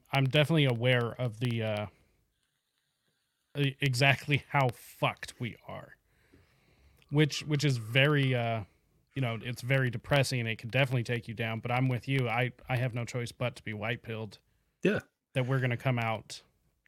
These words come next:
Speaker 1: good in this. I mean, that's one of the oldest stories known to human, uh,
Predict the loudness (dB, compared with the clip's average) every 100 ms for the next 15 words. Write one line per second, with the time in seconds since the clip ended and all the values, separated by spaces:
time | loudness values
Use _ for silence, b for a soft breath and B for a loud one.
0 | -6 -4 -4 -10 _ -10 -6 -6 -6 -4
1 | -2 0 -2 -4 b b b b b 2
2 | 4 4 0 0 2 0 0 0 0 0
3 | 0 0 0 0 -2 -2 -6 _ _ _
4 | _ _ _ _ _ _ -8 -6